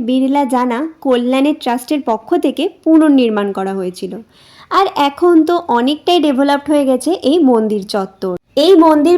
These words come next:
প্রাঙ্গণটি দু হাজার তেরো সালে ওয়েস্ট বেঙ্গল ট্যুরিজম ডিপার্টমেন্টের পক্ষ থেকে খুব ভালোভাবে সাজানো হয়েছিল। এছাড়াও সামনে একটি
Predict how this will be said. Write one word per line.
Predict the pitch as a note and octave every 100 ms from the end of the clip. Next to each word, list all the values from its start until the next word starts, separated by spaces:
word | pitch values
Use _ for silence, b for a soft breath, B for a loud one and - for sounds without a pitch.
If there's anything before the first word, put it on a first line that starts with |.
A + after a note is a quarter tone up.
| -
প্রাঙ্গণটি | D4 C#4 C#4+ D#4+ D#4 C4+ D#4+ - A#3+
দু | A#3 C#4+
হাজার | D4+ D4+ E4+ E4+
তেরো | C4+ B3+ D4
সালে | F#4+ G4 F4 B3+ F#4 D4
ওয়েস্ট | C4 C#4 C4
বেঙ্গল | D#4+ D#4+ E4+ E4+
ট্যুরিজম | D#4 C#4+ C#4+ D#4 D4
ডিপার্টমেন্টের | C4+ C#4 C#4+ D4 D4+ D#4 D4
পক্ষ | C4 B3 - D#4+
থেকে | D4 C#4+ C#4 -
খুব | - F#4 G4
ভালোভাবে | F4 C#4 C#4 C4+ A3+ E4 - B -
সাজানো | C#4+ B3 B3+ A#3+
হয়েছিল। | A3+ G3 G3 G3+ F#3+ G3 b b b
এছাড়াও | D4 F#4+ F4+ G#4
সামনে | G#4 D#4 D4+ E4
একটি | D#4+ D#4